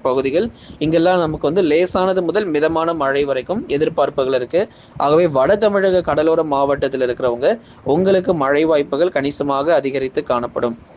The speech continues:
வட தமிழக உள் மாவட்டத்தில் இருக்கிறவங்க, வட தமிழகம் மற்றும் அதன இருக்கக்கூடிய உள் மாவட்ட பகுதிகள் வானம் ஓரளவு மேகமூட்டத்துடனும் வறண்ட வானிலை நிறைய இடங்கள்ல காணப்படும்.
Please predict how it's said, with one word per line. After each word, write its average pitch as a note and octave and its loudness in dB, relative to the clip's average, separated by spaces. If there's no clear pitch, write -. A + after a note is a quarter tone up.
வட E3 2
தமிழக G3+ 2
உள் E3+ 4
மாவட்டத்தில் D#3 0
இருக்கிறவங்க, C3 -2
வட C#3+ 2
தமிழகம் D#3+ 0
மற்றும் F3 -2
அதன D3 0
இருக்கக்கூடிய D3+ 0
உள் F3+ 2
மாவட்ட D3+ 0
பகுதிகள் C#3+ 0
வானம் D#3+ 0
ஓரளவு D3 2
மேகமூட்டத்துடனும் E3+ 0
வறண்ட F3 2
வானிலை E3+ 2
நிறைய D#3 2
இடங்கள்ல D#3 0
காணப்படும். C3+ -2